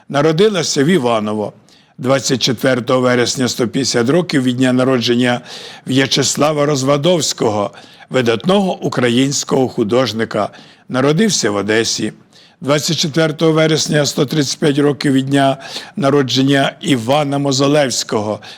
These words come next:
українського графіка. Двадцять четвертого вересня — вісімдесят п'ять років від дня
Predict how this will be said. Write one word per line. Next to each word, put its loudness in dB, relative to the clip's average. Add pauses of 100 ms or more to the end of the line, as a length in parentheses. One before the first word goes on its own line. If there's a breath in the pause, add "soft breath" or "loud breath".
(100)
українського 0
графіка. -2 (760 soft breath)
Двадцять 0
четвертого 0
вересня — -2
вісімдесят 0
п'ять 0
років -2
від 0
дня 2